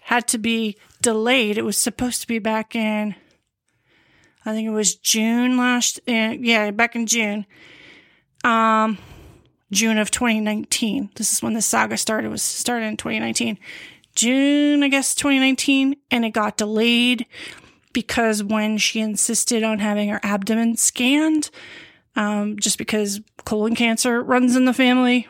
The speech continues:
her father, my grandfather had colon cancer. Normally, they would not have done that scan, but because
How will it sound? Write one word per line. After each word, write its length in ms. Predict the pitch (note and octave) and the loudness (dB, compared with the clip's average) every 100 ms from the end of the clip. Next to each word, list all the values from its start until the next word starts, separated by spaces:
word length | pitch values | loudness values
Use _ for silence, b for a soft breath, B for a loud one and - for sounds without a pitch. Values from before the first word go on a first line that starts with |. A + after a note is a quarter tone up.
| - | -10
her 140 | A3 | -12
father, 380 | G3 G3+ G#3 G#3+ - | -6 -4 -4 -8 -8
my 100 | - | -10
grandfather 400 | - G3+ G#3 G#3+ | -6 -6 -4 -4
had 240 | G3+ G3+ - | -4 -6 -6
colon 260 | G#3 G#3+ | -4 -4
cancer. 460 | A3 A#3 A#3+ C4 B3+ B B B B B B _ | -4 -4 -2 -2 -4 B B B B B B _
Normally, 400 | A3 G3+ A3 C4+ | -4 0 2 4
they 100 | C4+ | 2
would 200 | A#3+ G#3+ | 2 2
not 260 | G#3 G3+ G#3+ | 2 0 -2
have 100 | A3+ | 0
done 140 | A#3 | 0
that 160 | A3 - | -2 -2
scan, 480 | - - A#3 C#4 D4 | -2 0 -2 0 -2
but 140 | G#3+ | -4
because 680 | G#3 - - A#3+ B3 A#3 - | -8 -8 -4 0 0 0 -4